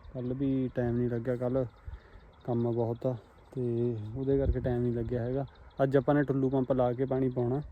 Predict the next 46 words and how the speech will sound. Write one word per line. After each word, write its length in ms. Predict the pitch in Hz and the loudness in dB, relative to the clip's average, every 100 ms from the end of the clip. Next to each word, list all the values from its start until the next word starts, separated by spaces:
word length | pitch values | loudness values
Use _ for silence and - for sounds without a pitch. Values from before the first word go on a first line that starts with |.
| - | -4
ਐਨ 160 | 139 143 | 0 2
ਚੰਗੀ 280 | 143 127 127 | 2 2 2
ਤਰ੍ਹਾਂ 220 | 127 127 | 2 2
ਨਲਾ 240 | 139 143 | 4 4
ਦੇਣੀ 280 | 127 117 113 | 2 0 0
ਆ, 60 | 127 | 0
ਭਰ 180 | - 127 | 0 0
ਦੇਣੀ 300 | 120 117 127 | 0 0 0
ਆ। 80 | 147 - - - - - - - - - - - | 0 -4 -6 -8 -8 -2 -2 -2 -6 -6 -8 -2
ਬਾਕੀ 360 | 123 - 135 135 | -2 0 2 4
ਉਹਦੇ 220 | 139 156 | 4 4
'ਚ 60 | 156 | 4
ਹੁਣ 400 | 143 135 135 127 - - - - - | 2 2 2 0 -2 -16 -20 -18 -4
ਚਾਚੇ 240 | 127 - | -4 2
ਨੇ 100 | 135 | 2
ਹੀ 60 | 139 | 4
ਕਹਿੰਦੇ 220 | 135 135 | 4 2
ਵੀ 80 | 135 | 2
ਲੋੜ 240 | 123 117 | 2 2
ਨਹੀਂ 180 | 120 120 | 2 2
ਹੈਗੀ 220 | 123 131 | 2 0
ਸਵਾਗਾ 440 | 123 120 113 123 117 | 0 0 0 0 2
ਜਾਂ 120 | 117 | 0
ਰੂਟਾਵੇਟਰ 440 | 113 110 117 113 120 | -2 2 2 2 0
ਮਾਰਨੇ, 340 | 117 117 120 | 0 2 2
ਵੀ 120 | 123 | 0
ਰਹਿਣ 260 | 117 113 123 | -2 -2 -2
ਦੇ, 160 | 135 143 - - - - 135 | 0 0 -2 -8 -10 -4 2
ਵੀ 80 | |
ਗੰਨੇ 200 | 127 123 | 4 4
ਦਾ 100 | 123 | 4
ਜੰਮ 260 | 120 117 113 | 4 4 2
ਵਧੀਆ 340 | 113 117 131 | 2 0 2
ਹੋਊਗਾ। 380 | 123 110 110 131 - - - - - - - | 0 0 -2 -2 -4 -14 -20 -20 -20 -20 -4
ਤੇ 440 | 127 120 117 113 120 | 0 2 2 0 2
ਉਹ 180 | 127 | 2
ਕਰ 140 | - 117 | 4 4
ਦੂੰਗੇ 280 | 110 113 117 | 4 2 2
ਤਰਪਾਲੀ 440 | 123 120 123 123 | 0 4 4 6
ਨਾਲ 180 | 123 127 | 4 4
ਨਾ, 80 | 143 | 2
ਇੱਕ 140 | 131 | 2
ਵਾਰੀ 260 | 127 123 120 - | 2 2 2 -2
ਸੀਡ 280 | - 120 117 | 0 0 2
ਦੂੰਗੇ 300 | 113 110 110 | 0 -2 -2
ਆਪਾਂ। 240 | - 147 | -4 -6